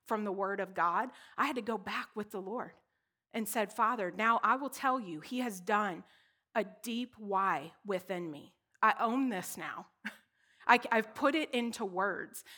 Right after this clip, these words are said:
And the thing I wanna say to you is you're gonna hear a lot from me. I only know how to run. That's what I do. So you're gonna hear a lot. I mean, like, I got, like, fifteen verses or something. So you're gonna hear a lot. <laughs> And I'm just gonna tell you, just buckle up.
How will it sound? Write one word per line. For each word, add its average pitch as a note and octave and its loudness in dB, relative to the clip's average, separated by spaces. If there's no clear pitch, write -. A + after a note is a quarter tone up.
And C4 2
the A#3 -2
thing D4 0
I C#4+ 8
wanna B3 2
say C4+ -2
to B3+ -2
you G3+ -2
is F#3 -4
you're C#4+ -2
gonna D#4+ 0
hear B3+ -2
a G3+ 6
lot G3 2
from F#3+ -2
me. F3+ -4
I A#3+ 2
only B3+ -2
know G#3+ 2
how G#3 2
to G3 -10
run. D#3+ 0
That's A#3 4
what A#3+ 4
I G3+ 4
do. F3 -4
So - 4
you're B3+ 4
gonna E4 6
hear C#4+ 4
a B3 4
lot. A3 6
I G#3+ 2
mean, A3+ 0
like, A#3 4
I B3 2
got, A#3+ 0
like, E3+ -6
fifteen A3 -6
verses F3+ -4
or E3+ -6
something. E3 -8
So G#3+ 2
you're C#4 4
gonna F4+ 6
hear C#4 2
a A3 4
lot. G#3+ 8
<laughs> - -2
And A#3+ 2
I'm C#4 4
just D#4+ -4
gonna B3 0
tell C4 4
you, G#3+ -6
just G3 -8
buckle A#3+ 2
up. C4 8